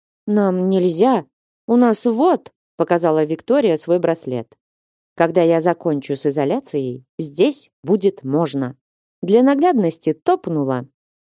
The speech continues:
Камень отозвался гулким эхом. «Но только здесь!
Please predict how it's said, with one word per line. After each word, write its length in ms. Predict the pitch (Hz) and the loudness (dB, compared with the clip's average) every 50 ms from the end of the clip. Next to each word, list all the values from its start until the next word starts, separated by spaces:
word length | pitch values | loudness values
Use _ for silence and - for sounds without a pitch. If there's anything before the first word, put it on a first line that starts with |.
| _ | _
Камень 500 | - 220 285 349 349 320 302 302 294 302 _ - | 0 0 2 2 4 4 2 2 2 -2 _ -6
отозвался 680 | - 190 - 208 214 190 202 285 311 285 - - 240 220 | -6 0 2 0 0 2 0 0 0 0 -2 0 0 0
гулким 600 | 190 170 190 254 311 285 - - 233 226 214 - _ - | 0 0 0 0 0 0 0 -2 0 0 0 -4 _ -6
эхом. 460 | 165 165 147 - - 143 139 135 _ _ _ _ _ _ _ _ _ - | -4 -4 -4 -4 -6 -6 -6 -8 _ _ _ _ _ _ _ _ _ -6
«Но 380 | 139 147 147 143 170 226 254 - _ _ | -2 2 2 4 4 2 0 -2 _ _
только 420 | - 165 175 196 214 214 - 254 262 | 0 2 2 2 0 0 0 0 0
здесь! 560 | 233 190 156 156 170 165 156 - - - | 0 -2 0 2 2 2 2 -2 -10 -16